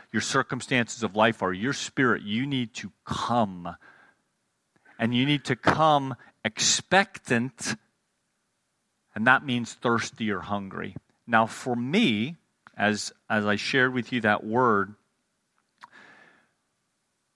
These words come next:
I think there are times when I just, my life is so full,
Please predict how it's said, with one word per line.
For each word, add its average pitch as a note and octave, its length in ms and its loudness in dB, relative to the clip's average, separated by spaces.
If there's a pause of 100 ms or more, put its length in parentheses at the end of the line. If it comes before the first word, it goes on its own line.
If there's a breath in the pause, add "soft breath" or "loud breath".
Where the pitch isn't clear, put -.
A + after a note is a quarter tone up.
(160)
I A#2+ 60 2
think G3 260 0
there F#3+ 100 4
are D#3 60 2
times D#3+ 420 0
when A#2 160 2
I A2+ 80 4
just, C3 420 -2
my A#2 160 2
life A#2+ 380 4
is B2+ 100 -6
so B2+ 420 0
full, A2+ 600 -2